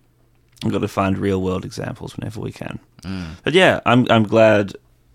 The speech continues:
Speaker 1: Alexandria Ocasio-Cortez has achieved what she has so far. It's actually pretty impressive.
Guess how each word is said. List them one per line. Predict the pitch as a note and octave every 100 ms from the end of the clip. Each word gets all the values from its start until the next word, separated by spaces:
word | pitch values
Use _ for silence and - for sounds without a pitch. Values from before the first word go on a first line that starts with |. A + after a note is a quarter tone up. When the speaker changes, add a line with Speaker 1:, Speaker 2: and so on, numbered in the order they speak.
| - -
Speaker 1:
Alexandria | G2 F#2+ F#2 F#2 F#2 F2+ F2+
Ocasio-Cortez | F2+ F2+ F2+ F#2 F2+ F2+ F#2 - D2+ -
has | -
achieved | A#2 - F#2+ F#2+ -
what | -
she | -
has | G2 F#2
so | - -
far. | - - - A2+
It's | -
actually | C#3+ - G#2
pretty | - D3+ B2+
impressive. | A2 - G#2+ - F#2 -